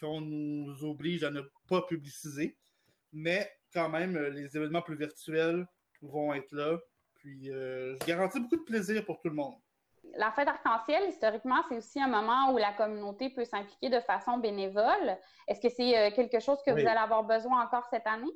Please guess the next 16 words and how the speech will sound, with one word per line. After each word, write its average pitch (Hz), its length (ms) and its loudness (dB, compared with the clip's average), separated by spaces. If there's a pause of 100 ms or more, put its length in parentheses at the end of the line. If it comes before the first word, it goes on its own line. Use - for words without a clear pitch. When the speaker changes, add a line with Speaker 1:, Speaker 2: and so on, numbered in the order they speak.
(100)
Speaker 1:
Oh 247 300 2
que 285 80 0
oui ! 190 580 2 (300)
<laughs> 190 300 -4 (320)
Cette 226 320 -4
année 220 300 2
même, 214 380 0
euh, 165 340 4
je 160 80 -8
vous 156 80 -14
dirais, 170 540 -2 (480)
étant 208 280 -4
donné 196 300 -2
le 180 120 -2
contexte 180 720 -10
covidien, 160 600 -6